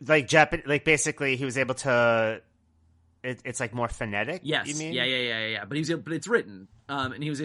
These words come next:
Speaker 2: so
Speaker 1: Yeah,
Speaker 2: that,
Speaker 1: yeah,
Speaker 2: that's
Speaker 1: yeah.
Speaker 2: the one he learned, but basically by photocopying, like, a chart out of a book in a library and, like, memorizing, and then he would translate his own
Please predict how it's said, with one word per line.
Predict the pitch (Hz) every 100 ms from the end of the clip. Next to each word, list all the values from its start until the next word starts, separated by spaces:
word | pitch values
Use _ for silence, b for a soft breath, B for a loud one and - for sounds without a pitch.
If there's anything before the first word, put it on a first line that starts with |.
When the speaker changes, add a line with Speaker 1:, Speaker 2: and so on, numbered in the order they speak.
| 139
Speaker 2:
so | 156
Speaker 1:
Yeah, | 123
Speaker 2:
that, | 143
Speaker 1:
yeah, | 135
Speaker 2:
that's | 123 175 165
Speaker 1:
yeah. |
Speaker 2:
the | 170
one | 160 151
he |
learned, | 147 143 143 135
but | 123
basically | 147 139 135
by | 131 123
photocopying, | - 147 135 131 131 123 120 120 117 113 107 b b b
like, | 131 131
a | 139
chart | - 156 143
out | 127 123
of |
a | 127
book | 120 120
in | 131
a | 120
library | 120 120 117 120 110 110 113
and, | - 127
like, | 123 117 92
memorizing, | 127 131 120 113 113 110 113 107
and | 123
then | 123 117
he | - 135
would | 123
translate | - 139 131 120
his | 120 -
own | 123 117